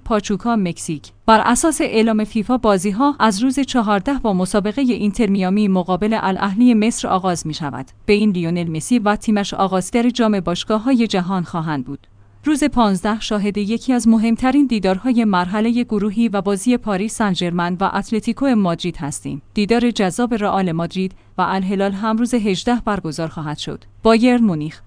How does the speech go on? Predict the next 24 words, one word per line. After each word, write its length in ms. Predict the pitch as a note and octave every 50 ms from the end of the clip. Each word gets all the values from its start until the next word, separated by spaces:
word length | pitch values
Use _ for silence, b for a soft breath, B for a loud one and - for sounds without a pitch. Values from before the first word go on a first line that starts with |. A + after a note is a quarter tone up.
| -
و 100 | A3+ A3+
بوکا 320 | G3+ G3+ A3 - C#4+ D4 C#4
جونیورز 640 | - A#3+ G#3+ G3+ F#3+ F3+ G#3+ A3 A#3 A3+ - -
روز 180 | A#3+ B3 A3 -
بیست 420 | C4+ A#3+ A#3 A3+ A3+ A3 - -
ژوئن 300 | - A#3+ A#3 A#3+ C4 C4+
به 100 | B3+ C4
مصاف 400 | F#3+ F3 E3+ F#3 - A#3+ A3+ -
هم 260 | B3+ G#3+ A3+ G#3+ G3 F#3
رفته 380 | F3 D#3+ D#3+ - - G3+ F#3+ F#3
و 100 | G3 F#3
دیدار 360 | - G#3 G3+ G3 A#3+ B3 A#3+
منچستر 540 | A3 G#3+ G#3 G#3+ G3+ - A#3 - - A3 G#3
سیتی 340 | G#3 - A#3+ G#3+ - B3+ B3+
و 160 | G#3 A#3 F3+ -
العین 420 | F3 F#3 F#3 - A3+ A#3+ A#3 A#3 -
امارات 480 | G3 F#3 E3 D#3 D#3+ F#3+ G#3 - -
روز 220 | - B3 B3 - C4
بیست 340 | B3 A3+ A3 G3 - -
و 60 | G#3+ G3+
دو 180 | - G#3+ G#3+
ژوئن 360 | G3+ G#3 A#3 A#3 B3 C4+ C4+
برگزار 480 | B3 B3+ G3+ E3+ - E3 D3+ - E3 D3
می‌شود. 440 | D3 D3 - - C#3 C#3 C3 C#3+